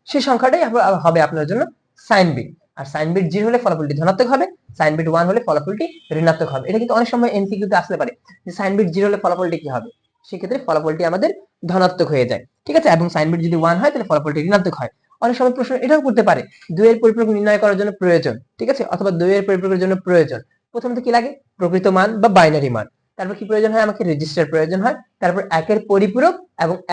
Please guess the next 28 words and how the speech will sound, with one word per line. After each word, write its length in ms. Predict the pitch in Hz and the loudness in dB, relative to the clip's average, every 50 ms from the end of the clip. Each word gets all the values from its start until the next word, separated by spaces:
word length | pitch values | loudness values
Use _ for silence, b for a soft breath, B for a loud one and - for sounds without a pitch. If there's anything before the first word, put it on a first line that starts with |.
| 170 | 2
এক 60 | 165 151 147 139 160 | 2 2 0 -2 -2
যোগ, 120 | 165 139 - - - | -2 -2 -2 -4 -6
এটা 100 | 165 208 202 | -4 -2 -2
কিন্তু 140 | 233 240 - - - | -2 -2 0 2 2
already 240 | 170 165 175 185 226 226 | 2 2 4 4 2 2
একটা 120 | 226 262 208 202 | 2 0 0 0
বোর্ডের 240 | 208 185 175 165 160 | 0 0 0 -2 -4
প্রশ্ন 180 | 147 143 143 156 143 139 139 | -8 -10 -6 -4 -4 -4 -2
আছে, 140 | 143 - - B B B B - 180 165 | -2 -4 -4 B B B B -6 -4 0
দুইয়ের 220 | 165 196 202 202 196 202 | 2 2 2 2 2 0
পরিপূরক 260 | 196 185 202 196 190 180 | -2 -2 -2 -2 -2 -2
নির্ণয় 260 | 175 175 170 170 170 165 | -2 0 0 0 0 2
করার 160 | 170 160 160 156 | 2 0 0 0
জন্য 120 | 180 226 247 254 | -2 -4 -4 -2
প্রয়োজন 240 | 226 165 156 143 143 139 | 0 0 0 0 0 -2
বা 60 | 143 143 | -2 -2
দুইয়ের 180 | 156 170 185 190 185 | 0 0 0 0 -2
পরিপূরক 240 | 185 170 180 175 156 156 | -4 -4 -4 -4 -2 -2
গঠনের 260 | 151 165 165 165 160 156 | -2 -2 -4 -6 -6 -6
জন্য 120 | 160 160 165 - | -6 -6 -4 0
প্রয়োজন। 320 | 175 165 151 139 123 120 113 - _ _ _ _ _ - | 2 2 2 2 0 -4 -10 -12 _ _ _ _ _ -12
প্রকৃত 300 | 170 165 170 190 185 185 220 220 | -10 -8 -6 -4 -2 0 0 2
মান, 140 | 247 277 359 381 - - _ _ _ _ _ _ _ _ _ _ _ - 147 | 2 2 2 0 -6 -14 _ _ _ _ _ _ _ _ _ _ _ -10 -8
রেজিস্টার, 540 | 147 147 151 165 180 180 - - 262 262 285 320 349 - - - - - _ _ _ - 151 | -8 -6 -4 -4 -6 -6 -4 2 4 4 4 4 2 -2 -14 -20 -20 -20 _ _ _ -16 -14
একের 200 | 147 147 180 170 165 - | -10 -8 -8 -8 -6 -4
পরিপূরক 440 | 185 180 196 190 190 240 277 330 311 - - - - - 143 143 139 147 | -2 -2 -2 -2 -2 0 0 -2 -2 -4 -12 -18 -12 -10 -10 -8 -4 0
যোগ 180 | 180 220 277 269 262 - _ - 170 156 | 4 4 4 2 0 -10 _ 0 2 2
এক। 80 | 117 | 0